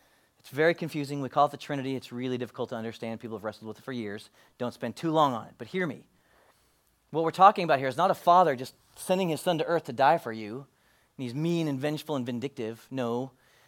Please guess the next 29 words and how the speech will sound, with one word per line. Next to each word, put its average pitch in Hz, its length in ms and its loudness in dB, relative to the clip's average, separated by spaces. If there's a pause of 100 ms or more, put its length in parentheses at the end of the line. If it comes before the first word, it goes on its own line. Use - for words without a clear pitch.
(120)
this 143 160 -10
is 117 80 -10
God 135 280 0
the 170 40 -6
Father 151 480 2 (280)
and 107 160 -10
God 131 260 0
the 151 60 -6
Son, 120 400 -2
the 113 80 -12
same, 147 420 -2 (220)
coming 165 260 -4
together 165 420 0
to - 140 -16
say, 113 440 -2 (640)
"Let's - 200 -20
rescue - 320 -16
them." - 360 -20 (1500)
This 139 120 -6
is 143 60 -6
the 127 60 -4
two 196 280 2
of 160 100 4
them 165 260 8 (240)
together 143 520 8
saying, 131 380 4
with 156 140 2
the 175 80 -2
Spirit, 156 500 6